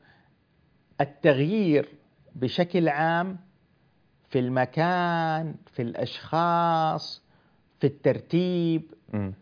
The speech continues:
Speaker 1: إيجابي. إحنا نتكلم إنه الفتور له عدة أسباب، والعلاج له عدة طرق.
Speaker 2: مم.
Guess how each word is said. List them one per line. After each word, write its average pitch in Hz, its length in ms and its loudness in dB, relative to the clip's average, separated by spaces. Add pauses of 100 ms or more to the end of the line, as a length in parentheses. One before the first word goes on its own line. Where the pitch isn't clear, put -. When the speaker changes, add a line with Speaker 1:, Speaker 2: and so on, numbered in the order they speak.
(160)
Speaker 1:
إيجابي. 160 680 4 (1160)
إحنا 180 200 -4
نتكلم 165 600 -2
إنه 151 220 -2
الفتور 180 640 -6
له 143 280 0
عدة 156 560 -2 (140)
أسباب، 147 440 2 (920)
والعلاج 175 960 2
له 139 300 2
عدة 160 480 2
طرق. 165 600 0
Speaker 2:
مم. 98 180 -6